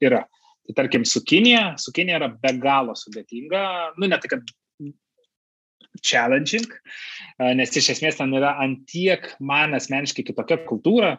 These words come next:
tai tarkim, e, tu negali vadintis salesmanu, su tavim nešnekės pagarbiai, tu turi būt vice president of partnerships, nu, turi labai aukštas pareigas turėti. Ir mūsų, pavyzdžiui, e, pardavėjai turi labai, nu, turi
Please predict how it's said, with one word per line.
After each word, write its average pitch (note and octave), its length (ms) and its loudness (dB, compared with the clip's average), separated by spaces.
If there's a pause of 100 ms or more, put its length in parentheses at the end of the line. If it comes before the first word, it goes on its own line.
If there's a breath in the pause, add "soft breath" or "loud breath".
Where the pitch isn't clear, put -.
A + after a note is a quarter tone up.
tai - 140 -20 (100)
tarkim, A2+ 320 -10
e, A2 160 -4 (340)
tu C#3 80 4
negali C#3 320 4
vadintis D3 460 0
salesmanu, E3+ 500 -2
su - 140 -6
tavim D#3+ 180 2
nešnekės C3+ 540 -4
pagarbiai, B2+ 400 2
tu D3+ 100 -2
turi C#3+ 160 6
būt D3 300 0 (480 loud breath)
vice C#3+ 560 2
president C3+ 720 -2
of - 140 -8 (180)
partnerships, C#3+ 720 -4
nu, C#3 100 -4
turi D3+ 140 4
labai C#3 400 4
aukštas A2+ 480 -4
pareigas A2+ 480 -4
turėti. G2+ 240 -12
Ir G#2 80 -10
mūsų, - 240 -6
pavyzdžiui, A#2 440 4 (120)
e, A2 600 2 (120)
pardavėjai C3 640 4
turi B2+ 200 -2 (280)
labai, A#2 440 -2 (360)
nu, E3 180 -6 (140)
turi A#2+ 300 4